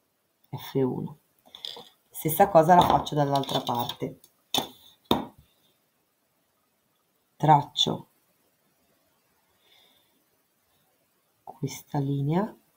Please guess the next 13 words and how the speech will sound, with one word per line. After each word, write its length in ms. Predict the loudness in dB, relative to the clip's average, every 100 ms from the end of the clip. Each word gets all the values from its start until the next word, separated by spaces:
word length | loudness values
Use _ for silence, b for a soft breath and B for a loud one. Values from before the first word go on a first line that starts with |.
| _
che 120 | -20 -20 _
parte 400 | 6 6 -2 -4
dal 180 | -2
vertice 560 | -2 -2 -2 -6 -6 -4
del 180 | -6 -4
quadrato 840 | -4 0 4 4 2 -6 -10 -10 _ _ _ _ _ _ _ _ _ _ _ _ _ _ _ -20 -20 -20 -20 -6
e 120 | -2 -2
passa 520 | 4 4 4 -4 -8
per 320 | 0 0 0
D, 640 | -2 0 2 4 4 0 -14 _ _ _ _ _ _ _ _ _ _ _ _ _ _ _ _ -12 -12 _ -6 -4 -8 -10 -20 _ _ _ _ _ _ _ -20 -20 _ _ _ _ _ _ _ _ _ _ _ _ _ _ _ _ _ _ _ _ _ _ _ -6
e 120 | -6
poi 640 | -6 6 10 10 8 0
da 300 | -8 6 6